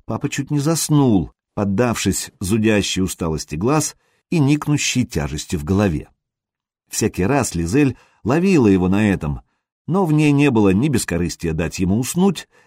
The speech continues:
ни наглости обидеться. Она была девочкой, которой надо взобраться на гору. Наконец, когда темнота за окном начала понемногу разламываться, они закончили.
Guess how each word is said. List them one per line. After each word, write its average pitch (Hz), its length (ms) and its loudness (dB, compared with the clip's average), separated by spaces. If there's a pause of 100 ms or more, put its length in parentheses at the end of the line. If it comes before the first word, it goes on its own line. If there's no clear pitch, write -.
(120)
ни 165 160 0
наглости 87 500 0
обидеться. 87 680 -4 (680)
Она 151 240 2
была 82 260 0
девочкой, 123 640 0 (340)
которой 113 340 2
надо 98 280 2
взобраться 73 640 -6
на 78 140 -4
гору. 78 360 -6 (1300)
Наконец, 170 500 0
когда 143 320 0
темнота 135 460 -2
за 113 140 0
окном 117 460 0 (320)
начала 120 460 2
понемногу 85 480 0
разламываться, 147 880 0 (440)
они 143 240 2
закончили. 71 720 -4